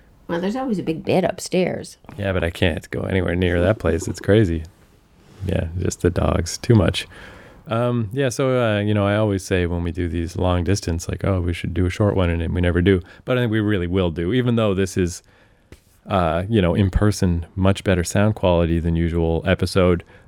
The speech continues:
Speaker 2: But, uh, yeah, since I'm getting on the plane tomorrow and I'm feeling a little wiped, but I just thought it'd be nice to get a little, a little podcast while we're in person. But, uh,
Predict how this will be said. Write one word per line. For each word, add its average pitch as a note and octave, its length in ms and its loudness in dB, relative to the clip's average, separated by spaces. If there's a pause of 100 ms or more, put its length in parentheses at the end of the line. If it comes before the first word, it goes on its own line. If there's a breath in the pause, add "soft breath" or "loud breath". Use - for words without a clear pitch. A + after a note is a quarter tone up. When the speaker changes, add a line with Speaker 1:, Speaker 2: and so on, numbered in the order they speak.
(140)
Speaker 2:
But, - 260 0
uh, D#2+ 180 0 (340)
yeah, E2+ 220 2
since - 220 -6
I'm G2 120 -4
getting G2 180 -2
on F#2+ 100 2
the F#2 60 2
plane G2+ 260 2
tomorrow C3 600 2
and A2+ 120 -4
I'm G2 280 -6
feeling G2+ 180 -2
a G#2 40 2
little G2+ 180 2
wiped, B2+ 420 0
but D3 140 2
I - 20 2
just D3+ 160 -4
thought G3+ 60 2
it'd F3 100 2
be D#3+ 80 2
nice D#3+ 280 2
to E3+ 100 -2
get D3+ 120 2
a C#3 40 2
little, C#3 360 2 (920 loud breath)
a A3+ 40 -4
little F#3+ 180 2
podcast F3 680 2
while C#3+ 240 4
we're C#3+ 240 4 (540 soft breath)
in D3+ 180 2
person. D3+ 480 0 (840 soft breath)
But, B2 260 -2
uh, C3+ 220 2